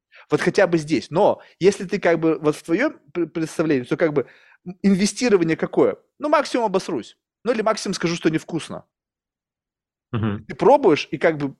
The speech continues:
Speaker 1: пф, невкусно. Понимаешь? То есть, как бы, а если бы ты изначально посмотрел, и ты знал: «Так, в этом салате или там это есть какая-то заправка,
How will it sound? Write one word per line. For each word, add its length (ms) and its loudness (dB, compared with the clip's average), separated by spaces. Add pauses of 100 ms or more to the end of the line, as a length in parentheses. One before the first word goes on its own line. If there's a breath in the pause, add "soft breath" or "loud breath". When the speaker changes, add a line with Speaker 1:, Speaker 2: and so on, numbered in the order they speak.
Speaker 1:
пф, 200 -12 (160)
невкусно. 540 -10 (920)
Понимаешь? 360 2
То 120 -4
есть, 120 -2 (320 loud breath)
как 140 2
бы, 100 4
а 60 2
если 300 2
бы 120 0
ты 160 -2
изначально 640 0
посмотрел, 640 -2
и 120 -8
ты 160 -4
знал: 200 -4
«Так, 260 0
в 180 -18
этом 480 -4 (120)
салате 500 -2
или 140 -10
там 260 -8
это 220 0
есть 120 -4
какая-то 320 -6
заправка, 600 0